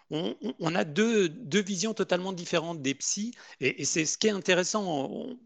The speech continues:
on a une vision, et les, chacun des personnages des deux univers ont des rôles différents. Quelquefois,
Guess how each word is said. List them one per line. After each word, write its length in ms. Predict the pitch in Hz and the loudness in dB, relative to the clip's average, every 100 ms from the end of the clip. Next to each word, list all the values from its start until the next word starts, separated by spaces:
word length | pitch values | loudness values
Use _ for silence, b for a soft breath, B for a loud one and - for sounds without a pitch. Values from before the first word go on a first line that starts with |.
| 208 - | -14 -6
on 120 | 170 | -2
a 60 | 190 | -2
une 120 | 170 | -2
vision, 460 | 160 147 196 240 - B B | -2 0 0 -2 -6 B B
et 60 | 135 | 6
les, 240 | 165 165 - | 6 2 -6
chacun 460 | - - 196 220 | -4 0 2 2
des 100 | 202 | 2
personnages 460 | 190 180 190 196 180 | 4 2 2 2 2
des 80 | 151 | 0
deux 260 | 151 185 | -2 0
univers 360 | 175 170 180 208 | -2 2 4 4
ont 40 | 165 | 4
des 100 | 156 | 4
rôles 200 | 175 165 | 2 0
différents. 400 | 165 180 180 170 | -2 0 0 -2
Quelquefois, 640 | 151 127 160 - 165 156 | -2 0 0 2 2 2